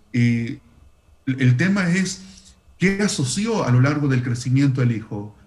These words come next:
un padre ausente, un padre sin liderazgo, eh, porque una de las cosas que más determina la identidad y, y, y el perfil del carácter de padres sobre hijos es, eh, justamente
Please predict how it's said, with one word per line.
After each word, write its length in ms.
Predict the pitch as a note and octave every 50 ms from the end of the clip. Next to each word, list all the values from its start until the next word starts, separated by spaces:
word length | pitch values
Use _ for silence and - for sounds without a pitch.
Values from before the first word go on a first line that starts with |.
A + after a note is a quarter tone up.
| _ _ -
un 120 | B2 B2 B2
padre 260 | D3 D3+ C#3+ C3+ B2
ausente, 440 | A#2+ A#2+ - E3+ E3+ D#3+ C#3 B2 B2+
un 100 | A#2+ A#2+
padre 240 | C#3+ C#3 B2+ B2
sin 260 | A#2+ - - A#2+ A#2 G#2+
liderazgo, 800 | G#2+ G2+ G#2 G#2 A2 B2 C3 C3 B2+ A#2+ B2 A#2+ A2+ A2 G#2+ - _ _ _ _ _ _
eh, 260 | - A2 G#2+ G#2+ G#2 G2+
porque 220 | - B2+ B2 B2 C#3+
una 200 | D3 F3 F#3+ F3+
de 80 | D#3+
las 100 | C#3+ B2+
cosas 280 | B2 - E3 D3 E3+ C#3+
que 120 | - C#3
más 200 | B2+ C#3 D3+ D3+
determina 580 | C#3+ C#3+ B2 B2 B2+ A#2+ A#2+ C#3+ E3 D#3 C#3+ B2+
la 100 | A#2 A#2
identidad 680 | A#2 A2+ A2+ A#2 A2+ A#2 - A#2+ C3 D3+ D#3+ D3 B2+ - - - - -
y, 80 | A#2+ A#2
y, 460 | A2+ A2+ A2+ - - A#2+ A2 G#2+ A2 - A#2
y 40 | A2
el 100 | G#2 G#2
perfil 360 | - A#2+ B2 - - D#3 C#3+
del 180 | B2+ B2 A#2+ A#2+
carácter 560 | - A#2+ B2 - C#3+ - - D3 C#3+ C3+ B2 - - - -
de 100 | - A#2
padres 340 | A#2+ B2 C#3+ D3 D3 C#3+ C3 B2+
sobre 260 | - C3 B2 A#2+ D#3+
hijos 320 | E3+ - - D#3+ D3+ - -
es, 260 | C#3+ D3+ C#3+ - - -
eh, 100 | B2 A#2
justamente 720 | A#2+ - D#3 C3 - C3 C3 C#3 D3 C#3 C#3+ C#3+ C3+ C3+